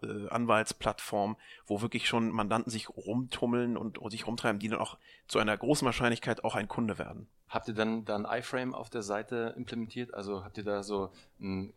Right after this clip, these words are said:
Speaker 2: also für die Zuhörer jetzt ein iFrame ist einfach ein kleiner Ausschnitt von eurer Website sozusagen mit einem Kontaktformular vielleicht, wo man den Fall schon mal kurz schildern kann, wo man seine E-Mail-Adresse eingeben kann und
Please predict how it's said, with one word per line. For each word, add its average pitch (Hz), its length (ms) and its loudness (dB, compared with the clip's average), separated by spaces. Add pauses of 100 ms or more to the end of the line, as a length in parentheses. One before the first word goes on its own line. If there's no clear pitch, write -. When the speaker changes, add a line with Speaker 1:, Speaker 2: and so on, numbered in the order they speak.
Speaker 2:
also 101 180 -10
für 95 220 -6
die 95 160 -14
Zuhörer 107 360 -4
jetzt 98 180 -4
ein 104 180 -4
iFrame 101 300 -2
ist 95 80 -8
einfach 104 260 -6
ein 98 80 -6
kleiner 104 320 -2
Ausschnitt 117 460 -2
von 104 160 -8
eurer 98 200 -2
Website 107 360 -2
sozusagen 104 480 -2
mit 95 160 -6
einem 98 180 -2
Kontaktformular 101 720 -2
vielleicht, 101 380 -2 (340)
wo 101 80 -2
man 95 300 2 (240)
den 95 100 -2
Fall 104 260 -2
schon 110 180 -2
mal 104 180 -2
kurz 113 260 -4
schildern 113 380 2
kann, 104 340 -2
wo 98 80 0
man 95 220 2 (240)
seine 98 200 -4
E-Mail-Adresse 110 540 2
eingeben 104 320 -2
kann 104 240 -2
und 98 240 -4